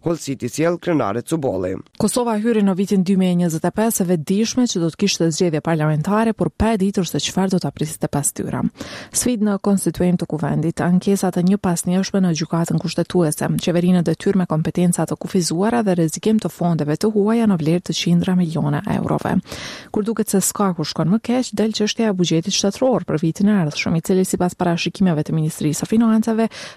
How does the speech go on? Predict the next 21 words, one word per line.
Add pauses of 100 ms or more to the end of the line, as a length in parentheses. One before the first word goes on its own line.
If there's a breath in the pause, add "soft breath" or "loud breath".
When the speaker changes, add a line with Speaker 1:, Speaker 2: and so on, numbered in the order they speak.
(100)
Speaker 2:
pritet
të
jetë
rreth
tre
pikë
pesë
miliard
euro. (500 loud breath)
Për
ish
ministrin
e
Ekonomisë,
Hagi
Shatri,
situata
momentale (160)
është
shumë
shqetësuese.